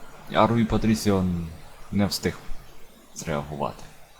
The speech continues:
Він навіть... Він потягнувся за м'ячем, але Супряга записує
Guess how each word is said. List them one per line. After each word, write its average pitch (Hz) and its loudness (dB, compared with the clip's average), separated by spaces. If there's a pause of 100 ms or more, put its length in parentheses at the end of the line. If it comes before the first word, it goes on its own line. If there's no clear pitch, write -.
(320)
Він 104 8
навіть... 98 2
Він 127 4 (140)
потягнувся 156 6
за 95 2
м'ячем, 104 2
але 95 4 (1300)
Супряга 101 2
записує 104 4